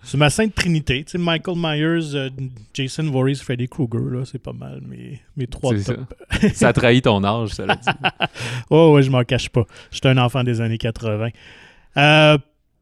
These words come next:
Speaker 1: on dit souvent, euh, on dirait que l'automne, c'est pas, euh, la saison propice aux grandes, grandes nouvelles. Donc, c'est, euh, un peu plus tranquille, là, ces temps-ci comme annonce. Euh, mais quand même, deux bandes annonces, là, qui sont sorties, dont une qui a circulé beaucoup sur, euh, les réseaux sociaux. Je dirais pas que c'est un film qui est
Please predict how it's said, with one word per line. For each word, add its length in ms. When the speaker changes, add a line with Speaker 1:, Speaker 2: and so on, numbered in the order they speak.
Speaker 1:
on 140
dit 180
souvent, 420
euh, 640
on 140
dirait 180
que 80
l'automne, 380
c'est 120
pas, 220
euh, 1200
la 140
saison 380
propice 400
aux 80
grandes, 240
grandes 240
nouvelles. 400
Donc, 220
c'est, 420
euh, 320
un 40
peu 120
plus 160
tranquille, 560
là, 100
ces 160
temps-ci 380
comme 240
annonce. 560
Euh, 240
mais 200
quand 200
même, 240
deux 180
bandes 300
annonces, 380
là, 100
qui 100
sont 160
sorties, 300
dont 160
une 200
qui 200
a 60
circulé 380
beaucoup 280
sur, 320
euh, 100
les 140
réseaux 240
sociaux. 600
Je 280
dirais 160
pas 100
que 80
c'est 80
un 60
film 220
qui 300
est 60